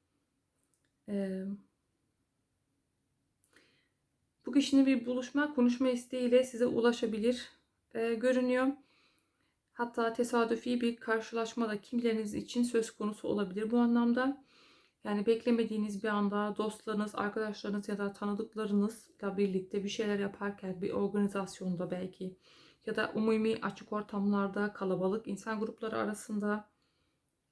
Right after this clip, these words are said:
e, organizasyon, kutlama, e, düğün belki olabilir.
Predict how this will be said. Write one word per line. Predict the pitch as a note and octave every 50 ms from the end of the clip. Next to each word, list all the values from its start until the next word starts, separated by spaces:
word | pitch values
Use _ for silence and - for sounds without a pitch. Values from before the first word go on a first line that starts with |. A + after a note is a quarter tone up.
| _ - - - _ _ _ _ _ _ _ _ _ _ _ _ _ _ _
e, | - A3 G#3+ G3 F#3+ F#3+
organizasyon, | - E3+ G#3 A3 A3+ A3 A#3 A3+ A3 A3 A3+ G#3+ G#3 - - - A3 A3 G#3+
kutlama, | G#3 - A3+ A3 - - G#3+ A3 G#3+ A3 A3 A3 A3+ A3 - - _ _ _ _ _ _ _ _ _ _ _ _ -
e, | G3+ G3 F#3+ F#3+ F#3+ F#3+ F#3+ F#3+ F#3+ F#3+ G#3 G3+ _ _ _ _ _ _ _ _ _ _ _ _ _ _ _ _ _ _ _ _ _ _ _ _ _ _ _ _ _ _ _ _ _ _ _ _ _ _ _ -
düğün | A#3 A#3+ A#3+ B3 A#3+ A#3 A#3+
belki | A#3 A3+ A3 A3 A3 - A#3 A3 A3 A3+ - - _ _ _ _ _ _
olabilir. | - A3+ A#3 A#3 A3+ G3+ G#3+ F#3+ G#3+ C4 C#4 -